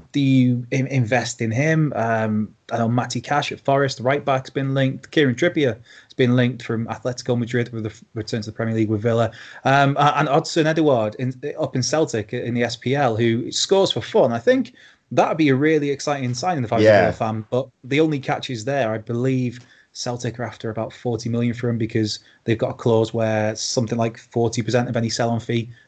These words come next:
Speaker 1: goes to Paris Saint-Germain. So, <sighs> I don't know. I,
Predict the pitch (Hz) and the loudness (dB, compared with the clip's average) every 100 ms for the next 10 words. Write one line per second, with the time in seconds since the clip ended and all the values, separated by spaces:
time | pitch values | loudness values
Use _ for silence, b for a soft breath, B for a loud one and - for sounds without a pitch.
0 | - 107 101 - 104 98 - 107 107 170 | -4 -2 -2 -6 -6 -6 -4 -2 2 4
1 | 110 104 - 113 107 B B B B B | 4 0 0 2 2 B B B B B
2 | B B _ _ - - - - - - | B B _ _ -10 -8 -8 -12 -12 -8
3 | - - 120 - 156 143 117 | -4 -4 -2 2 6 6 4